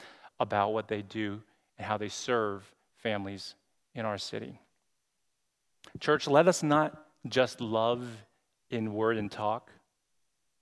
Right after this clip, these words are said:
but in deed and truth. For religion that is pure and undefiled before God the Father is this,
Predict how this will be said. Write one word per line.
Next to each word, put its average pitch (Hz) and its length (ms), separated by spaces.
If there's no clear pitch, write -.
but 117 100
in 104 200
deed 113 600
and 101 200
truth. - 380
For 127 120
religion 143 460
that 147 120
is 127 100
pure 147 300
and 131 80
undefiled 131 500
before 120 240
God 123 260
the 131 60
Father 120 360
is 117 160
this, - 560